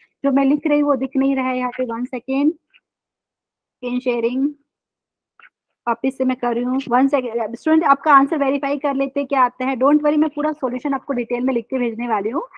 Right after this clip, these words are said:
लेकिन अभी के लिए just verify, ठीक है स्टूडेंट। पहली equation को क्या करेंगे आप,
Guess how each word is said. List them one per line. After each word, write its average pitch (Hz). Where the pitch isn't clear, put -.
लेकिन 240
अभी 254
के 294
लिए 381
just -
verify, 214
ठीक 311
है 359
स्टूडेंट। 359
पहली 269
equation 302
को 302
क्या 294
करेंगे 294
आप, 311